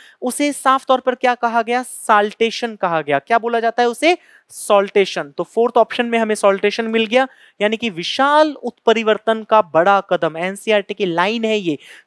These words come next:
तो किसी का गलत नहीं हुआ होगा। <coughs> जेनेटिक रिकॉम्बिनेशन, ड्रिफ्ट, रैंडम मेटिंग, ये तो फिर हार्डी वेनबर्ग को प्रभावित करने वाले कारक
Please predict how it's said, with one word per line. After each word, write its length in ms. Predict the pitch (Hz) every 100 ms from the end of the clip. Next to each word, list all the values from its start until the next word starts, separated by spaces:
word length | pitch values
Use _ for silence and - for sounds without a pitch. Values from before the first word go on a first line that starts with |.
| _ _ _ _ _ _ _ _ _ _ _ - -
तो 80 | 175
किसी 280 | - 202 220
का 180 | 226
गलत 380 | 208 170 196 220 _ _ _ _ _ 180
नहीं 320 | 185 202 202
हुआ 180 | 175 151
होगा। 260 | 127 120 - _ _ _ _ _ _ _ -
<coughs> 200 | - -
जेनेटिक 580 | 190 175 208 226 247 220
रिकॉम्बिनेशन, 760 | 202 208 202 208 208 - 208
ड्रिफ्ट, 400 | 196 170 202 - -
रैंडम 420 | 185 190 190 202
मेटिंग, 420 | 196 190 202 220
ये 60 | 320
तो 120 | 339
फिर 160 | 320 285
हार्डी 340 | 226 208 220
वेनबर्ग 340 | 214 214 208 202
को 120 | 214
प्रभावित 540 | 202 196 175 180 175 180
करने 220 | 180 175
वाले 220 | 175 170 170
कारक 360 | - 160 165